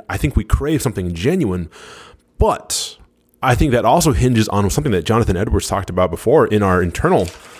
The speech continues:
uh, characteristics, and that is to see the wretchedness of our own sin. I think for us to experience God and when we strive for faithfulness,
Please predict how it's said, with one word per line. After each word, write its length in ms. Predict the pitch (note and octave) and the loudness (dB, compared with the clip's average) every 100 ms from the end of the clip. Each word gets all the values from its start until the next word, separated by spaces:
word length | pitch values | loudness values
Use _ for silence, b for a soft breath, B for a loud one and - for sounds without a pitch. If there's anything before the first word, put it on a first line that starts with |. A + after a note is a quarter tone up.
| B B | B B
uh, 320 | - G2+ F2+ E2 | 0 2 2 0
characteristics, 640 | - A2 G#2 G2+ G#2 - | 0 0 0 0 -2 -2
and 140 | G#2+ | 0
that 180 | A2 A2 A2 | 2 2 0
is 200 | G#2 F#2+ | 0 0
to 120 | - | -4
see 680 | - - B2+ B2+ A#2+ A2 B2+ - | -2 0 2 4 2 0 -6 -10
the 140 | G#2 E2 | -4 0
wretchedness 500 | G2 - E2+ E2+ F2+ | 0 -2 -2 -4 -4
of 100 | F2 | -2
our 120 | E2+ | -2
own 160 | D#2+ | -2
sin. 340 | - A#2+ E3 - _ b b b b b b b b | -4 -4 -4 -10 _ b b b b b b b b
I 80 | |
think 160 | A#2+ F3+ | 2 4
for 140 | C#3+ | 2
us 240 | G#2 B2 - | 4 2 2
to 180 | - G2+ | 0 0
experience 800 | - - - A#2 A#2 A#2+ A2 - | 0 0 -2 -2 2 2 2 2
God 140 | F#2 | 2
and 120 | G2 | 4
when 80 | F#2 | 2
we 60 | D#2+ | 2
strive 480 | - A2+ A2 B2 | 0 0 2 2
for 140 | - G2 | 0 -4
faithfulness, 720 | - G#2+ F2+ D#2+ D#2+ - | 0 0 0 -4 -4 -6